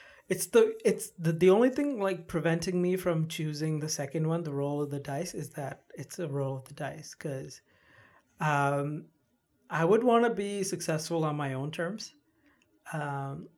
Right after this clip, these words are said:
rather than, like, okay, uh,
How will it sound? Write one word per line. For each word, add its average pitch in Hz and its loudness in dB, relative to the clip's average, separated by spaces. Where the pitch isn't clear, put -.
rather 139 -2
than, 139 -6
like, 131 -8
okay, 143 -10
uh, 135 -6